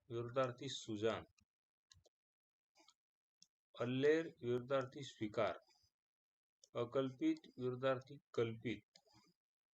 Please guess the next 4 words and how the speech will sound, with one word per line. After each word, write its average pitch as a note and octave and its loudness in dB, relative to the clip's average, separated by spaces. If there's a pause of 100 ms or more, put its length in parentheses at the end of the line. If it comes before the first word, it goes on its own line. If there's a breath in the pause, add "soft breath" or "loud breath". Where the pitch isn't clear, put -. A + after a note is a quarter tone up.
(500)
प्रत्यक्ष, A2+ 0 (680)
अप्रत्यक्ष. C3+ 0 (2250)
पुढे C3 2
पहा, D3 0